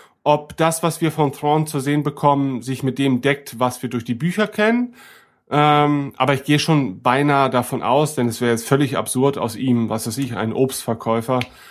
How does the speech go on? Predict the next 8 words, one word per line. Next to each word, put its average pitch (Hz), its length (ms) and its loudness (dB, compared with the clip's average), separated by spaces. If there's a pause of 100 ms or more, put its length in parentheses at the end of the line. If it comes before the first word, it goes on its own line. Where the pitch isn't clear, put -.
(260)
zu - 140 -2
machen. 123 480 2
Von 117 200 -2
daher, 117 540 2 (640)
ähm, 113 540 0 (340)
ja, 196 260 0
mal 120 160 -2
gucken. 123 360 -2